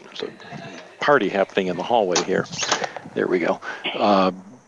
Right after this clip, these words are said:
the, uh, uh, Confederate Navy and, and, and the struggle in Liverpool between, uh, to raise money for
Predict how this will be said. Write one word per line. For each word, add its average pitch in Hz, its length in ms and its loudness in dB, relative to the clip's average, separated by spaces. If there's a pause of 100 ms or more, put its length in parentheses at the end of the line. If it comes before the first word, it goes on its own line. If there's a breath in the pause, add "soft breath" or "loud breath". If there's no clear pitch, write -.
(840)
the, 113 420 6
uh, 92 60 6
uh, 95 300 0 (320)
Confederate 135 460 2
Navy 120 420 4
and, 104 160 2
and, 101 320 0
and 95 260 -2 (260)
the 113 260 0
struggle 123 500 4
in 123 160 2
Liverpool 107 520 2
between, 101 640 0
uh, 90 120 4
to 113 120 0
raise 98 300 6
money 98 220 6
for 90 340 2